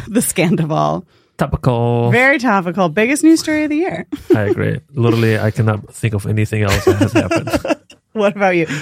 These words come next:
Speaker 1: You were the bear, right?
Speaker 2: I went as Carmy from The Bear.
Speaker 1: Nice.
Speaker 2: Yeah, and
Speaker 1: I
Speaker 2: I
Speaker 1: feel like
Speaker 2: al-
Speaker 1: that was a popular costume. Did you see any other?
Speaker 2: I saw a few people, yeah, but I was the only one who actually wore a, uh, a wig.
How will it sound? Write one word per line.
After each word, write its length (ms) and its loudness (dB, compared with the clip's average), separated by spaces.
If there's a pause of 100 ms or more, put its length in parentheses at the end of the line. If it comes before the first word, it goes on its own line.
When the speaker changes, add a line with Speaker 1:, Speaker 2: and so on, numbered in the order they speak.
Speaker 1:
You 100 2
were 100 4
the 180 -4
bear, 320 0
right? 300 -6
Speaker 2:
I 140 -2
went 300 0
as 260 0
Carmy 500 -2
from 680 -4
The 180 -2
Bear. 540 0
Speaker 1:
Nice. 140 -10
Speaker 2:
Yeah, 400 0
and 160 0
Speaker 1:
I 60 2
Speaker 2:
I 60 0
Speaker 1:
feel 100 0
like 0 -
Speaker 2:
al- 80 2
Speaker 1:
that 80 2
was 80 0
a 40 -8
popular 400 -2
costume. 800 -6
Did 180 -8
you 80 -4
see 240 -4
any 200 -2
other? 440 -2
Speaker 2:
I 140 4
saw 220 -2
a 40 -2
few 200 0
people, 400 -2
yeah, 180 2
but 120 -2
I 120 2
was 140 2
the 140 -2
only 280 0
one 240 2
who 240 0
actually 500 -2
wore 520 0
a, 480 -2
uh, 580 -6
a 100 -2
wig. 400 -4